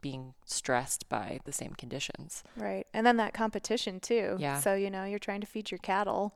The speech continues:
Speaker 1: Mm-hmm.
Speaker 2: but you've got this competition with the elk and the deer, and then hay prices go up, and so it all just snowballs.
Speaker 1: Yeah,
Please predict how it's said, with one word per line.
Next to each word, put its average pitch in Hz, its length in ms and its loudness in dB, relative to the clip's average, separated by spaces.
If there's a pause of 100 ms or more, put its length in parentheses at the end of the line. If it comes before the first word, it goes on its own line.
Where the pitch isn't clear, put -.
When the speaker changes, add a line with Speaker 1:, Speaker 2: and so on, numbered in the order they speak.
Speaker 1:
Mm-hmm. 185 280 2 (360)
Speaker 2:
but 190 360 4 (460)
you've 196 140 -6
got 190 160 0
this 190 160 -4
competition 190 680 -2
with 185 180 -8
the 180 120 -2
elk 196 500 2
and 196 160 -6
the 185 60 -8
deer, 202 480 0 (680)
and 185 640 -4 (1080)
then 190 240 0
hay 208 240 4
prices 196 480 0
go 190 260 0
up, 190 380 0 (120)
and 196 580 -6
so 226 160 6
it 233 40 10
all 247 180 12
just 214 280 2
snowballs. 196 880 0
Speaker 1:
Yeah, 180 220 -4